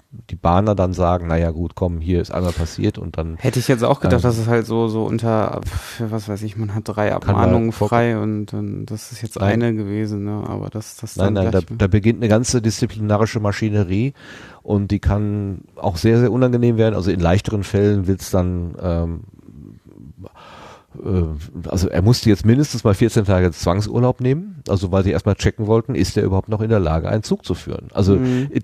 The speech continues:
Speaker 1: dadurch, dass er diesen, diesen winzige Unachtsamkeit, äh, äh, begangen hat, ist er sofort in eine Kategorie, hm, untauglicher oder unzuverlässiger und so weiter. Also der macht jahrelang, äh,
Speaker 2: Mhm, mhm.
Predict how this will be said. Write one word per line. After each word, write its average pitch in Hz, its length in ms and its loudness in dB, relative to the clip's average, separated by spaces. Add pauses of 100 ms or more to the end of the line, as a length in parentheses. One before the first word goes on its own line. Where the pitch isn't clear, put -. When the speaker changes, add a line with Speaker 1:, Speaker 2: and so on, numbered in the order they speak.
Speaker 1:
dadurch, 127 500 0
dass - 200 -2
er 139 60 4
diesen, 123 400 -2 (100)
diesen 113 440 -6
winzige 180 360 -2
Unachtsamkeit, 98 760 2
äh, 92 580 2
äh, 95 40 2
begangen 101 420 2
hat, 117 120 2 (200)
ist 123 140 0
er 139 60 6
sofort 123 440 2
in 139 200 0
eine 117 240 2
Kategorie, 123 680 0
hm, 165 240 -4
untauglicher 139 840 0
oder 107 400 2
unzuverlässiger 113 920 0
und 101 140 -4
so 104 100 0
weiter. 104 240 4 (300)
Also 131 180 2
der 123 120 4
macht 127 220 0
jahrelang, 147 580 2 (220)
äh, 113 60 -2 (180)
Speaker 2:
Mhm, 127 380 0 (140)
mhm. 123 280 -6